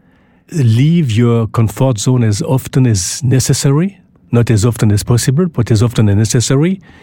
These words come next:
When you are reaching a crossroad, don't follow, don't follow the same direction all the time.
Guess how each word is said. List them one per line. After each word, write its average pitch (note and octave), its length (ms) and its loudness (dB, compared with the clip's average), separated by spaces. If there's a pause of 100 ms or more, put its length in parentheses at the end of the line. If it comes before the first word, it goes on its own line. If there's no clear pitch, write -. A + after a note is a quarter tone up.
(640)
When D3 220 2
you D3 140 4
are C3+ 120 2
reaching C#3+ 500 0 (100)
a B2 60 0
crossroad, C#3+ 680 0 (400)
don't C#3 240 0
follow, C3+ 520 0
don't C3 280 -2
follow C3+ 260 0
the A#2 120 0
same B2+ 200 0
direction A#2+ 440 0
all B2 120 0
the A2 120 -2
time. D#3+ 360 -2